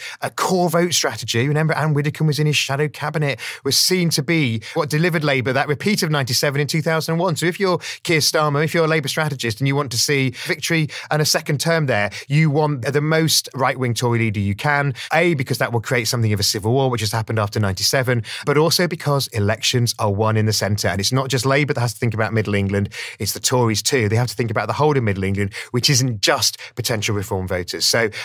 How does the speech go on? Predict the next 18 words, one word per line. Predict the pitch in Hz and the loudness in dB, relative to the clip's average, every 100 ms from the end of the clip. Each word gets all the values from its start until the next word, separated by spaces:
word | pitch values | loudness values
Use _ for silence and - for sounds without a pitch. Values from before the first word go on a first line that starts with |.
| - | -2
a | |
moderate | 143 170 165 170 151 | 2 4 4 4 4
would | 123 | 2
be | 143 131 | 2 2
Labour's | 123 127 110 | 2 0 0
biggest | - 143 139 - | -2 0 0 0
fear, | 117 107 104 104 - - | 2 4 2 -2 -12 -4
and | 120 113 110 | 0 0 2
a | 113 110 | 2 2
sort | - 113 | 0 -2
of | |
Farage | - 135 139 131 | 0 2 4 2
takeover | - 135 123 113 98 98 98 - - | 0 -2 0 0 0 0 -2 -4 -4
and | 131 | 0
the | 120 | 0
subsequent | - - - 117 | 0 -2 -4 -4
civil | 104 113 104 | -2 0 0
war | 101 101 98 | 2 2 0